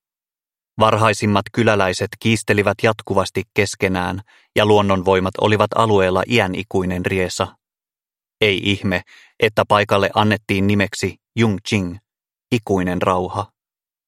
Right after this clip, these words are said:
Asukkaat toivoivat, että nimi lupaisi kylälle hyvää. Laakeassa maastossa ei ollut vuoria, eikä edes mäkiä.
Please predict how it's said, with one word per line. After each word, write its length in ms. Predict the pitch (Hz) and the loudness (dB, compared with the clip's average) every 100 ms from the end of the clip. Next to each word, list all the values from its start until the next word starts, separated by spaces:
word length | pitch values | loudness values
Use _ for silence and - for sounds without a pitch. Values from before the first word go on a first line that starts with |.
| _ | _
Asukkaat 580 | 107 107 101 - 95 92 - | 0 0 -2 -2 -2 -2 0
toivoivat, 580 | 107 98 92 90 92 98 - - _ _ | 2 2 2 0 -2 -6 -14 -20 _ _
että 240 | 107 - 110 | -2 0 0
nimi 220 | 113 107 | 2 0
lupaisi 440 | 113 104 92 - - | 0 0 -2 -2 -2
kylälle 440 | 107 90 90 - | -2 -2 -4 -6
hyvää. 480 | 95 87 90 90 101 _ _ _ _ _ _ _ _ _ _ _ _ _ _ _ _ - | -6 -2 -4 -4 -12 _ _ _ _ _ _ _ _ _ _ _ _ _ _ _ _ 2
Laakeassa 520 | 151 - 127 110 120 | 2 4 0 2 0
maastossa 640 | 120 117 - 104 - 101 | 2 2 0 -6 -2 0
ei 220 | 110 120 | 2 0
ollut 240 | 104 98 92 110 | 0 -2 -4 0
vuoria, 440 | 110 95 95 90 - _ _ - | 2 2 -2 -8 -12 _ _ -2
eikä 220 | 107 110 | 0 0
edes 280 | 113 101 - | 0 -2 -2
mäkiä. 440 | 98 95 - 92 | -4 -4 -6 -6